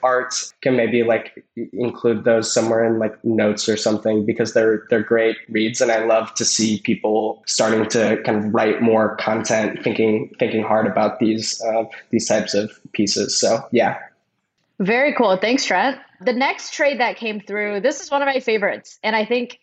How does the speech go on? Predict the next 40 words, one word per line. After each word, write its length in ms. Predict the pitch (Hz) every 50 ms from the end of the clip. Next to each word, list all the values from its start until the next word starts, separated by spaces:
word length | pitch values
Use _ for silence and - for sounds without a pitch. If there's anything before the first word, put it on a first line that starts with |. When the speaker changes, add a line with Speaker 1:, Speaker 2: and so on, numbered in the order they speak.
| _
Speaker 2:
everybody 340 | - 220 226 269 247 247 247
on 120 | 240 220 208
the 80 | 208
team 220 | 190 - 208 190 190
really 220 | 190 185 180 180
liked 240 | 175 170 165 165 -
this 200 | 180 170 - -
one. 280 | 170 165 160 160 170 - - - - - - _ -
Jonathan 520 | 175 165 214 226 240 269 302 311 349 311 254
Mann, 500 | 214 202 190 185 175 170 180 190 226 247
who 380 | 226 208 220 196 196 190 190
on 180 | - 196 202 190
Twitter 340 | - - 214 214 208 208 202
is 260 | 165 151 196 175 -
called 340 | - - 208 196 190 185 -
A 80 | -
Song 320 | - - 185 185 190 202 226
a 40 | 214
Day, 560 | - 185 175 175 170 160 160 165 180 202 - _ _ _ _ -
he 120 | - 196
writes 260 | 185 175 175 175 -
a 80 | - 185
new 140 | 180 185 170
song 280 | - 185 175 175 170 -
every 240 | 156 165 160 190 185
day. 400 | 170 147 147 151 165 208 220 - - - - _ -
He 240 | - - 240 262
wrote 300 | 254 208 254 294 370 466
us 280 | 381 285 254 240 - -
a 100 | - 226 220
paperclip 640 | - - 285 302 311 - 359 349 - - 214 180 -
song 520 | - - 208 165 156 160 151 151 160 165 - _ _ _
all 280 | - 226 254 302 339 320 -
about 320 | 254 202 214 214 208 185 -
the 100 | 226 214
history 420 | 208 214 214 202 - 214 220 214
of 100 | 220 196
the 80 | 208 202
paperclip. 680 | 240 254 254 254 262 233 - - 180 139 98 - - - - - - - _ _ _ -
And 600 | 233 233 233 226 220 214 214 214 214 214 208